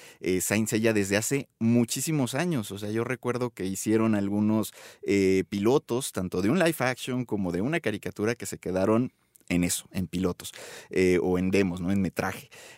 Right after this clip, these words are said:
Eh, ahora, eh, hace unos veinte años se intentó nuevamente entrar a Estados Unidos con la, con el anime original, eh, pero censuradísimo, ¿no? El, sabemos que le cambiaron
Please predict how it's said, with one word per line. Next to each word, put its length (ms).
Eh, 500
ahora, 760
eh, 320
hace 260
unos 460
veinte 400
años 380
se 120
intentó 480
nuevamente 540
entrar 320
a 20
Estados 340
Unidos 380
con 160
la, 400
con 140
el 100
anime 300
original, 560
eh, 140
pero 400
censuradísimo, 720
¿no? 220
El, 260
sabemos 400
que 80
le 120
cambiaron 580